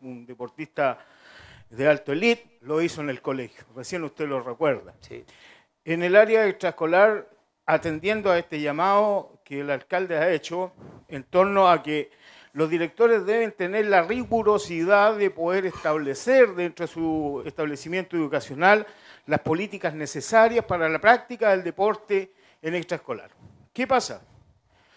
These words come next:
Speaker 1: Lamentablemente las nuevas generaciones de profesores, aquí uno, dos profesores de educación física presentes en el honorable consejo,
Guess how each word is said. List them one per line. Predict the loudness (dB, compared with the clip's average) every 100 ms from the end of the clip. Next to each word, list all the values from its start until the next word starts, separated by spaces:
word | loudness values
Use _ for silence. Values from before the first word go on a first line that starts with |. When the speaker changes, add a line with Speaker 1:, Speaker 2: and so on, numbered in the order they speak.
| _ _
Speaker 1:
Lamentablemente | -6 -6 0 2 4 4 0 0 2
las | 2
nuevas | 2 0 0 0
generaciones | -2 -2 -2 -2 -2 -2
de | -4
profesores, | -2 -4 -4 -4 -2 -2 -2
aquí | -4 -4
uno, | -4 -2 0 0 0 -2
dos | -4 -4
profesores | -4 -6 -4 -2
de |
educación | -2 -4 -8 -10
física | -12 -12 -10 -8 -8
presentes | -8 -8 -8 -6 -6
en | -6
el | -8
honorable | -6 0 2 2 0
consejo, | -8 -4 -2 -2 -6